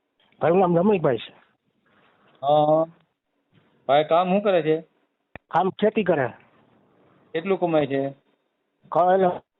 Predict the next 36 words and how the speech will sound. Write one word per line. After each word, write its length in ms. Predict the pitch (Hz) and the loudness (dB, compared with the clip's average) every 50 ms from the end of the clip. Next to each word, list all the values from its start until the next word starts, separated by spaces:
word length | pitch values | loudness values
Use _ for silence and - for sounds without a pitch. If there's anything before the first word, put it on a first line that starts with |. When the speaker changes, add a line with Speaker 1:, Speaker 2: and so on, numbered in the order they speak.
| _ _ _ _ _ _ | _ _ _ _ _ _
Speaker 1:
આમાં 420 | - 180 175 170 170 170 196 220 202 | -4 -2 -2 0 0 2 2 0 0
ખાવા 340 | - - - - 220 226 226 | -2 -4 -4 0 0 0 2
પીવાનું 340 | 190 247 240 240 233 208 | 2 2 2 2 0 0
કંઈ 100 | 214 214 | 0 0
ઘટે 260 | 185 - 202 214 - 233 | 0 0 0 0 0 0
એમ 160 | 226 202 185 | 0 0 0
જ 100 | 160 160 | 0 -2
નથી, 160 | 165 147 160 | -2 0 0
સમજી 220 | 160 185 185 202 | 0 0 0 0
ગયા? 220 | 196 196 208 196 190 - _ _ _ _ _ - _ - - _ _ _ | 2 2 0 -2 -2 -8 _ _ _ _ _ -20 _ -20 -20 _ _ _
Speaker 2:
ખાવા 120 | - 160 175 | -2 0 0
પીવામાં 220 | 175 180 185 180 | 0 -2 -2 -2
ઘટે 200 | 160 165 175 202 | 0 -2 0 0
એમ 120 | 202 208 208 | -2 0 0
નથી? 280 | 208 - 185 135 - _ _ _ _ _ _ _ _ _ _ _ - | 0 0 0 -2 -2 _ _ _ _ _ _ _ _ _ _ _ -2
Speaker 1:
હા, 80 | - 185 | 0 0
હાવ 340 | 185 156 147 185 208 208 196 | 2 2 2 2 2 2 2
નહીં. 240 | 190 175 147 - - - _ - - - _ _ _ _ _ _ _ _ - | 2 2 0 -2 -6 -16 _ -20 -20 -20 _ _ _ _ _ _ _ _ -6
Speaker 2:
એટલે 180 | 131 139 151 | -4 -2 -2
ડાયરેક્ટ 340 | 156 160 165 180 190 196 185 | 2 2 2 2 2 2 2
આવી 160 | 190 196 202 | 0 0 0
જાય 140 | 190 202 190 | 0 -2 -2
છે 40 | 165 | 0
ક્યાંયથી? 360 | 190 190 180 165 143 131 - _ - _ _ _ _ _ _ _ _ _ _ _ _ _ - - | 0 -2 -2 -2 -4 -8 -10 _ -20 _ _ _ _ _ _ _ _ _ _ _ _ _ -4 -2
Speaker 1:
એ 120 | 170 180 | 0 0
ડાયરેક્ટ 420 | 175 160 165 165 202 233 247 226 | 2 2 2 2 2 2 0 2
નહીં, 220 | 220 254 269 254 214 | 2 2 4 4 4
એ 200 | 208 214 226 214 | 4 4 2 2
ડાયરેક્ટ 360 | 185 202 226 185 208 233 220 | 2 2 2 2 2 0 0
નથી, 320 | 262 254 233 240 240 269 | 2 2 2 2 2 2
દ-, 140 | 269 254 214 | 0 2 2
દસ 380 | 202 220 196 190 196 226 247 240 | 0 0 0 0 2 2 2 2
વીઘા 200 | 233 240 233 240 | 2 2 2 2
જમીન 360 | 196 208 233 277 277 254 208 | 2 2 2 2 2 2 2
છે. 260 | 160 202 196 190 185 185 - _ _ _ _ _ - - _ _ _ _ | 2 2 2 0 0 -2 -6 _ _ _ _ _ -20 -20 _ _ _ _
Speaker 2:
હા. 560 | - 135 143 156 165 165 170 175 180 190 202 | -2 0 2 4 4 4 4 2 2 -2 -6